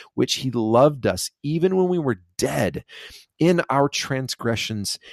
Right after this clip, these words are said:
has made us alive together with Christ. By grace you have been saved." So God is called in Second Corinthians one three the Father of mercies. So we see he's gonna drive this point home.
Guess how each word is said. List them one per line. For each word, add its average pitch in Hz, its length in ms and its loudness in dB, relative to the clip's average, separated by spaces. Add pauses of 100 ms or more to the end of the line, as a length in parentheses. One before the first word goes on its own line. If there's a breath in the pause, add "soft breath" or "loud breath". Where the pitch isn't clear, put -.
(100)
has 110 200 -4
made 110 400 2
us 101 180 0
alive 92 540 -2
together 87 440 -10
with 87 240 -14
Christ. - 540 -10
By 90 200 -8
grace 95 440 0
you 85 80 -6
have 80 220 -8
been 82 160 -12
saved." - 500 -10 (1400)
So 117 500 6 (640 soft breath)
God 147 320 6
is 123 160 2 (240)
called 143 520 4
in 101 120 -2
Second 131 300 -2
Corinthians 135 440 -2
one 120 240 -4
three 135 220 -6
the 104 140 -4
Father 107 580 -4
of 101 240 -6
mercies. - 720 -8 (1300 loud breath)
So 131 200 6
we 117 140 6
see 151 500 4 (160)
he's 113 220 -8
gonna 107 160 -8
drive 101 680 -2
this 107 200 -8
point - 360 -6
home. 82 300 -10